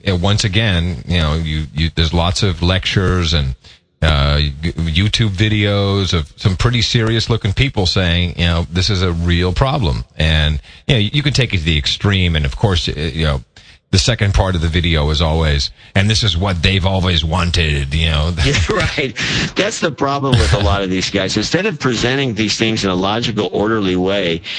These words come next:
Speaker 2: you know, many of the people that present, and I wonder sometimes, I've always believed this, by the way, if you wanna make a point, uh, and you have, you're on the bad side of an argument and you want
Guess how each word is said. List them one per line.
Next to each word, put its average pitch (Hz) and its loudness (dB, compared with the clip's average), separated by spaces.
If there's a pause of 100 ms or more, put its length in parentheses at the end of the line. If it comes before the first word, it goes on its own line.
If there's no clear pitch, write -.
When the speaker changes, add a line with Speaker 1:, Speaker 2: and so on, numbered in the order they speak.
(240)
Speaker 2:
you 113 2
know, 101 2
many 117 0
of 160 -2
the - -2
people 113 -2
that 92 -2
present, 98 -2
and 117 -2
I 175 -2
wonder 185 0
sometimes, 120 -2
I've 143 -2
always 175 -2
believed 117 0
this, 80 -2
by 71 -2
the 65 -2
way, 67 -2 (240)
if 107 0
you 190 2
wanna 202 0
make 131 -2
a 107 0
point, 92 -2 (520)
uh, 95 0
and 101 0
you 127 0
have, 117 -2
you're 117 0
on 113 0
the 104 0
bad 107 -2
side 113 -2
of 110 -2
an 104 -2
argument 110 -2
and 92 0
you 110 0
want 107 -2